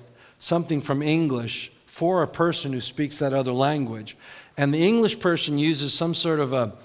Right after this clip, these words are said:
a metaphor or analogy that just doesn't work,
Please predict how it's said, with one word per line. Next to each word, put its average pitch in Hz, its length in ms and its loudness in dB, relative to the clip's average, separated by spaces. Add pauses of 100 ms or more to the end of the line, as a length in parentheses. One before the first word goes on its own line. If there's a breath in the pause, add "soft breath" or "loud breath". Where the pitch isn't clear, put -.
(300 loud breath)
a 123 100 2
metaphor 160 1000 4
or 127 260 0
analogy 139 600 2
that 123 140 -2
just 165 220 -2
doesn't 156 320 0
work, 147 360 4